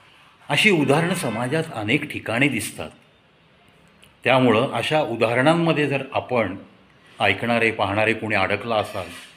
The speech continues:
तर थोडंसं मन स्थिर करून नक्की या प्रॉब्लेमचं सोल्युशन काय आहे, नक्की याचा इलाज आपण कोणत्या पद्धतीने करू शकतो याबाबत नक्की विचार करा.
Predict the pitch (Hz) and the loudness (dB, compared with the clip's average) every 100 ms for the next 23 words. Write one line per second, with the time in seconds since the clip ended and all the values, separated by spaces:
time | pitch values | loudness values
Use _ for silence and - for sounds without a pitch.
0 | _ _ _ _ _ _ _ 120 113 - | _ _ _ _ _ _ _ 0 0 0
1 | 151 175 196 185 160 117 123 139 131 - | 0 2 2 2 0 2 2 0 -2 -4
2 | 117 120 127 117 98 85 - - - _ | 0 0 2 0 0 -4 -12 -20 -20 _
3 | _ _ _ _ _ _ 113 107 - 170 | _ _ _ _ _ _ -4 -4 -2 0
4 | 165 151 131 107 107 123 135 - 98 104 | 2 2 2 0 2 0 -2 -4 -4 -4
5 | 131 135 131 104 82 80 - - - - | -4 -4 -4 -4 -4 -10 -16 -20 -20 -20
6 | - _ _ _ 104 95 - 160 139 - | -20 _ _ _ -8 -8 -2 2 4 2
7 | 135 101 120 127 127 120 120 98 98 127 | 0 2 2 2 -2 -4 -4 -4 -4 -6
8 | 98 85 110 127 139 101 104 107 110 - | -6 -4 -6 -4 -6 -6 -4 -4 -6 -12
9 | 82 - - - - - - 101 110 120 | -16 -16 -20 -20 -20 -20 -20 -2 0 2
10 | 107 95 110 - 101 95 - 135 107 - | 0 0 -4 -6 -8 -8 -6 -4 -2 -2
11 | 104 104 117 117 | -2 -2 -4 -4